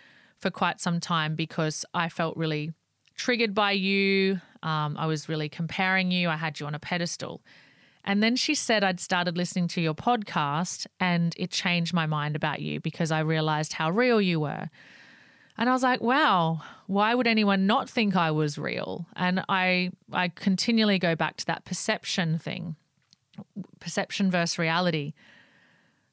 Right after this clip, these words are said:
But I do think there's a responsibility we have for ourselves to really be in charge of not putting people on pedestals and to really address within ourselves why we do it and what it's about.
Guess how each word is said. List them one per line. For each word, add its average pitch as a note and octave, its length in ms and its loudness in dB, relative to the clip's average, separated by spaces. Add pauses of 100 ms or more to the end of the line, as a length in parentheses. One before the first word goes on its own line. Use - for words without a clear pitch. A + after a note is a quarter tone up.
But B3 140 2
I C4 80 2
do D4 240 2
think D4 240 -2
there's A#3 200 2
a A3 60 4
responsibility G3+ 920 2
we F3 160 2
have E3 360 0
for F#3+ 180 2
ourselves E3+ 800 2
to A3 200 0
really B3 440 2
be G#3 180 2
in F#3+ 160 2
charge F#3 760 0
of F3 440 0
not F#3+ 400 0
putting F3 320 0
people D#3+ 360 -2
on D#3 200 -2
pedestals D#3 640 -4
and F3+ 220 2
to G3+ 100 2
really G#3 360 4
address F3+ 760 0 (480)
within G3 300 4
ourselves E3+ 680 0 (220)
why F3+ 340 4
we F3 160 2
do D#3 240 -4
it - 280 -4 (280)
and F3+ 180 4
what F3 200 4
it's - 160 -2
about. D3+ 400 -2